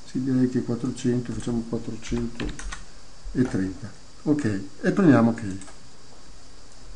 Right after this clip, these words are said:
Ora ci posizioniamo sul primo livello e premiamo i tasti maiuscolo, control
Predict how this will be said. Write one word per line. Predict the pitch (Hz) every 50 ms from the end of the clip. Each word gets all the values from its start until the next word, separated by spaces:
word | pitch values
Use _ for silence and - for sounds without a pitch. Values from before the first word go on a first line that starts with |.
| - - - - -
Ora | - 190 185 143 127
ci | - - 127
posizioniamo | - 143 131 131 135 131 147 143 156 156 147 131 110 107 107 -
sul | - - 104
primo | - - 151 135 123 123
livello | 131 175 180 165 147 120 113 131 175 220 254 262 - - - - - - - - - - - - - -
e | 202 208 185 165 - -
premiamo | - 180 190 190 175 151 143 147
i | 147
tasti | - 151 131 113 - - -
maiuscolo, | 107 117 131 143 160 175 165 147 - - 113 107 104
control | - 143 143 139 131 127 - 104 113 117